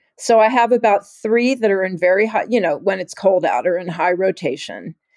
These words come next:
But I need to add a couple sweaters, and I want to get a sweater by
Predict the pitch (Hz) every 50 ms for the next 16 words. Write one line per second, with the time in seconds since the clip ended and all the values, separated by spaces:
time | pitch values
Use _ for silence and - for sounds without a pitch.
0 | _ _ _ - 202 208 202 208 208 214 226 226 - 262 - - 190 185 180 180
1 | 175 175 - - 175 - - 175 - - - - 180 175 156 156 165 170 160 170
2 | 160 - - 175 175 175 175 185 - 180 185 170 180 185 185 196 - - - -
3 | 190 - 180 175 175 170 - - 160 - - - 180 175 175 170 165 175 175 170
4 | - 170 156 156 156 160 156